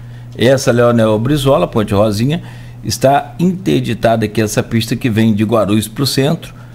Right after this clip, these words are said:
deve receber aí essa massa asfáltica já a partir de agora.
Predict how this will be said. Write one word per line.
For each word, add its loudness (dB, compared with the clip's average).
deve 0
receber 2
aí 2
essa 0
massa 0
asfáltica -2
já 0
a 0
partir -2
de 0
agora. -4